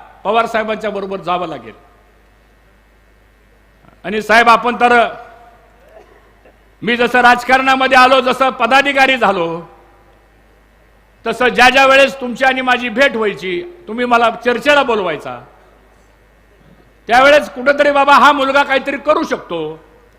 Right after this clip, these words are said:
काहीतरी ह्याच्यामध्ये काम करण्याची एक क्षमता आहे." आणि म्हणून जरी काय या ना त्या निमित्तानं जरी पक्षाची विचारधारणा आपली जरी वेगळी असली, तरी साहेबांनी तो मनामध्ये कधी प्रश्न ठेवला नाही.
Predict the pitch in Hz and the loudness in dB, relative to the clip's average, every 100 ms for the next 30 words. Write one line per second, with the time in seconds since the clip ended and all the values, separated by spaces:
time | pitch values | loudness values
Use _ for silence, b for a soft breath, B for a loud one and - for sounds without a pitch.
0 | _ _ _ _ _ - 262 269 277 269 | _ _ _ _ _ 0 2 2 0 2
1 | 294 285 302 294 277 294 285 285 285 269 | 0 2 0 4 2 4 -2 -4 -4 -4
2 | 285 277 311 - 226 160 156 - - _ | -4 -2 -2 0 0 0 -8 -18 -20 _
3 | _ _ _ _ _ _ _ _ - - | _ _ _ _ _ _ _ _ -20 -10
4 | - 240 285 277 294 277 254 311 302 302 | 0 2 2 0 -2 0 2 2 4 4
5 | 269 254 208 190 220 254 269 269 262 254 | 4 2 -4 -4 0 0 0 -2 -4 -4
6 | 262 254 254 254 254 - 233 - 240 233 | -4 -4 -2 -2 -4 -4 -6 -4 -4 -4
7 | 226 277 294 277 269 262 - 240 226 233 | -4 0 2 2 2 0 0 -4 -4 -4
8 | 220 202 202 - 156 143 139 _ _ _ | -4 -2 -4 -4 -8 -12 -14 _ _ _
9 | _ _ _ _ _ - 208 208 214 226 | _ _ _ _ _ -8 -4 2 4 4
10 | 226 226 226 202 208 220 214 214 208 220 | 2 0 -4 -4 -4 -2 -4 -6 -4 -4
11 | 208 180 - - _ _ _ _ - 262 | -6 -8 -16 -20 _ _ _ _ -4 -4
12 | 269 262 233 226 226 220 262 302 | -2 -4 -4 0 0 2 2 0